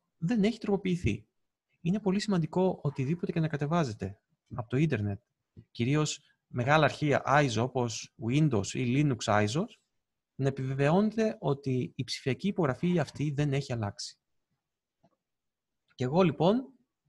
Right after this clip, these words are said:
έχω δημιουργήσει για τα αρχεία που έχω στο online server, που γίνεται το update,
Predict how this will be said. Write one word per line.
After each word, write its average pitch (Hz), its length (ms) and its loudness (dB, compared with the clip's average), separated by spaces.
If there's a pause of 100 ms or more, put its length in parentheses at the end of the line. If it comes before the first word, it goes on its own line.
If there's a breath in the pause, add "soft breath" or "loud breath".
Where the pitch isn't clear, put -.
(140)
έχω 165 560 0
δημιουργήσει 127 1000 -2 (500)
για 127 240 -4
τα 123 80 0
αρχεία 143 280 -2
που 143 100 -4
έχω 135 340 -2
στο 113 400 -8
online 147 480 4
server, 120 380 0
που - 60 -10
γίνεται 135 340 -4
το 113 140 -6
update, 151 360 -2